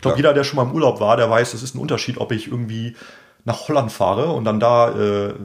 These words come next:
Speaker 1: drei Tage versuche abzuspannen oder wenn ich ans andere Ende der Welt fahre, so fliege, so, dann ist halt anders, ne? Und es ist schon so die Distanz von zu Hause weg, gibt auch immer so ein gewisses exotisches Urlaubsfeeling und manchmal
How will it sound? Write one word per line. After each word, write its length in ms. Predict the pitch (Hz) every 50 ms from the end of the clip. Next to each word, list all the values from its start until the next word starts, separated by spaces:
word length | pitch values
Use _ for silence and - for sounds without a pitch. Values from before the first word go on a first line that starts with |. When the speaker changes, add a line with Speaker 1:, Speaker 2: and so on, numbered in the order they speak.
| 107 110 -
Speaker 1:
drei 200 | - - - 113
Tage 400 | 110 - 107 107 110 107 107 107
versuche 360 | 104 - 117 107 127 123 110
abzuspannen 560 | - - - - 107 - - - 92 98 110 113
oder 260 | 117 117 117 117 117
wenn 80 | 120
ich 260 | 123 117 - - 123 117
ans 200 | 117 123 123 -
andere 500 | 123 127 123 123 123 120 120 123 123 117
Ende 220 | 113 127 127 127
der 160 | 127 120 117
Welt 180 | 127 135 139 135
fahre, 460 | - - 98 92 92 101 113 131 123
so 160 | 113 113 117
fliege, 400 | 117 - 123 123 120 143 165 165
so, 200 | 123 131 135 156
dann 160 | 139 127 127
ist 160 | 123 - - -
halt 140 | 147 -
anders, 340 | - - 165 202 131 - -
ne? 140 | 123 139 175
Und 180 | 160 135 123 120
es 200 | 117 120 117 -
ist 100 | - 170
schon 220 | - - 190 175
so 80 | 156 156
die 100 | 139 123
Distanz 460 | 120 113 - - 151 185 220 214 -
von 160 | - 170 165
zu 140 | - 160 139
Hause 260 | 147 151 135 120 104
weg, 220 | 135 208 - - - - - - - - - - _ _ _ _ _ -
gibt 200 | 170 165 - -
auch 220 | - 147 147 -
immer 180 | 123 143 139 127
so 60 | 120 131
ein 100 | 123 117
gewisses 480 | 117 113 139 135 - 139 135 131 -
exotisches 680 | - - - - - 131 131 127 120 117 107 - -
Urlaubsfeeling 560 | 139 127 110 104 - - - 104 95 104 107 107
und 140 | 107 107
manchmal 500 | 107 151 165 165 - 151 143 139 143 143